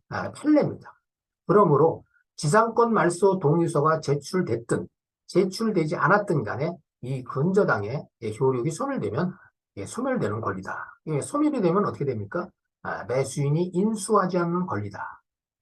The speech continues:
예, 이렇게 분석되는데, 아, 우리가 이제 경매로 물건을 취득하게 되면, 그러니까 법원에서 촉탁 등기에서 등기를 내줍니다. 그래서 그 속에 있는 말소되는 권리는 말소시키고 인수되는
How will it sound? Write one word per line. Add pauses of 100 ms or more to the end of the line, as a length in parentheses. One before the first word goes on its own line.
(100)
예,
이렇게
분석되는데, (760)
아,
우리가
이제
경매로
물건을
취득하게
되면, (840)
그러니까
법원에서
촉탁
등기에서
등기를
내줍니다.
그래서
그
속에
있는
말소되는
권리는
말소시키고
인수되는